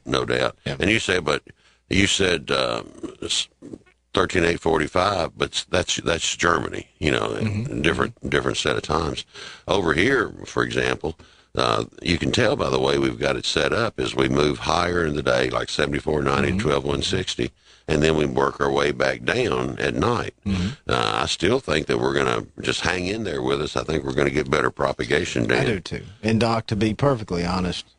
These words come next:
Speaker 2: uh, my job is more inside the radio station and the operation,
Speaker 1: Mm-hmm, mm-hmm.
Speaker 2: and, um,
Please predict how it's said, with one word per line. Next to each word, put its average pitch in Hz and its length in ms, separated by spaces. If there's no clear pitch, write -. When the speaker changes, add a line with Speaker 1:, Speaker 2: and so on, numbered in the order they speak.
Speaker 2:
uh, 82 260
my 117 200
job 95 320
is 90 120
more 98 240
inside 127 480
the 98 100
radio 107 380
station 101 480
and 87 100
the 92 100
operation, 101 800
Speaker 1:
Mm-hmm, 76 500
mm-hmm. 64 140
Speaker 2:
and, 80 200
um, 78 380